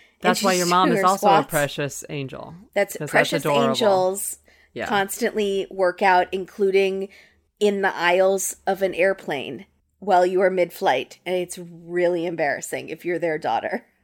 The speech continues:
Speaker 1: Your mom did that on a plane?
Speaker 2: She does that on a plane.
Speaker 1: Was she stretching or just trying to
Speaker 2: She gets down on the floor and stretches on the plane. She does her side-to-side hip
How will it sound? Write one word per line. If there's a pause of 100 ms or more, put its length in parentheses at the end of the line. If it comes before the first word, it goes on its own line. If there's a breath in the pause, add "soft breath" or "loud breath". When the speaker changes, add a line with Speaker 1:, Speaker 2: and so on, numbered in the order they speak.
(160)
Speaker 1:
Your
mom
did
that
on
a
plane? (140)
Speaker 2:
She
does
that
on
a
plane.
Speaker 1:
Was
she
stretching
or
just
trying
to
Speaker 2:
She
gets
down
on
the
floor (720)
and
stretches
on
the
plane. (520 soft breath)
She
does
her
side-to-side
hip